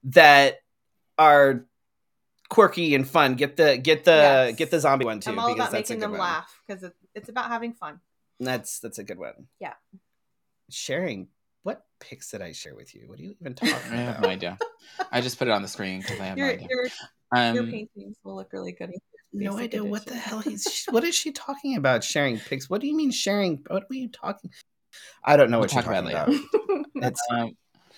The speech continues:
Speaker 1: It's fine. Um, what have we got going on, Felicia? Oh, this
Speaker 3: Sex
Speaker 1: Saturday
Speaker 3: trivia
Speaker 1: we've
Speaker 3: on
Speaker 1: got sex
Speaker 3: Saturday?
Speaker 1: trivia, um,
Speaker 3: Mm-hmm.
Speaker 1: at Gracie's Tax Bar and Grill. Um,
Speaker 3: Ugly
Speaker 1: with everything
Speaker 3: sweater.
Speaker 1: going on.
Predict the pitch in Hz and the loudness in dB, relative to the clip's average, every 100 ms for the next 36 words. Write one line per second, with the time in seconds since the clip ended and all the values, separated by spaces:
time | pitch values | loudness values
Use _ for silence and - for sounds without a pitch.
0 | _ - 131 123 78 73 - 208 233 233 | _ 2 4 4 0 -4 6 10 10 12
1 | 240 233 233 220 247 254 233 220 214 185 | 12 12 10 10 8 10 8 8 8 8
2 | 175 156 143 165 151 139 - 151 151 151 | 8 6 4 2 2 0 2 4 6 6
3 | 151 156 156 156 160 262 320 - _ _ | 6 6 4 4 6 8 8 6 _ _
4 | _ _ 208 - 127 220 226 226 139 123 | _ _ -2 0 4 6 8 6 4 2
5 | 139 143 - 160 143 196 196 240 247 302 | 2 0 0 -2 -2 -4 -2 -2 -2 -6
6 | - _ _ _ _ _ 170 160 156 151 | -12 _ _ _ _ _ 2 4 2 0
7 | 156 151 156 147 - 151 143 131 135 143 | 0 0 0 -4 -4 -6 -6 -8 -10 -10
8 | 131 - 131 123 123 139 165 180 226 311 | -8 -2 -2 -2 -8 -2 2 4 2 0
9 | 320 - 170 165 147 135 120 120 _ _ | -6 -4 2 4 2 -2 -8 -14 _ _
10 | _ _ 123 143 160 170 165 156 151 123 | _ _ -4 0 0 0 0 0 8 10
11 | 160 - 160 165 170 170 | 10 8 6 4 2 0